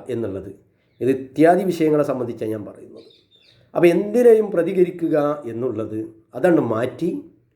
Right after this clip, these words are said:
ആർക്കും മാപ്പ് കൊടുക്കുക എന്ന ചിന്ത. ലോകത്തിൻ്റെ നേതാവ് ഹബീബായ അഷ്റഫുൽ ഖൽക്ക് മുഹമ്മദുർ റസൂലുള്ളാഹി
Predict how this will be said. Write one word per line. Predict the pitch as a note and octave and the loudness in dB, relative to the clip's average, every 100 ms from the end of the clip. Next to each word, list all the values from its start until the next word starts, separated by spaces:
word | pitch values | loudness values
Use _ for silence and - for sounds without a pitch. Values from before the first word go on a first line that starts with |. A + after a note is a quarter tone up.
| _ _ _ _ | _ _ _ _
ആർക്കും | B2+ F#3 G#3 F#3 D#3+ | 2 2 2 -2 0
മാപ്പ് | D3 F#3+ - G#3+ | 0 0 -2 0
കൊടുക്കുക | F#3 D#3 C3+ C#3 A#2+ A#2 B2 | 0 -2 -4 -2 -2 -4 -8
എന്ന | A2+ A2 A2 | -6 -6 -8
ചിന്ത. | G2 F2+ - _ _ _ _ _ _ _ _ _ _ _ _ _ - | -12 -14 -20 _ _ _ _ _ _ _ _ _ _ _ _ _ 0
ലോകത്തിൻ്റെ | B2 D#3+ F3+ F3+ F3+ F3 | 4 6 6 2 2 2
നേതാവ് | D#3+ D#3 D#3 D3+ D3+ D3 | 2 2 0 2 0 -2
ഹബീബായ | B2 C#3+ D3+ D3 C3+ C3 A#2+ A#2 - _ _ _ - | -2 -2 0 0 0 0 -2 -6 -14 _ _ _ -14
അഷ്റഫുൽ | A2+ C#3 D3 C3+ B2+ | -4 -2 0 0 0
ഖൽക്ക് | B2 B2 - B2 A#2 A2+ A#2+ - _ _ _ | -2 -4 -6 -4 -2 -4 -8 -16 _ _ _
മുഹമ്മദുർ | A#2+ A#2 D#3+ D#3 D3+ | -6 0 2 2 2
റസൂലുള്ളാഹി | B2+ - C#3+ B2 A#2 A#2 A#2 | 0 -2 -4 -2 -2 -4 -6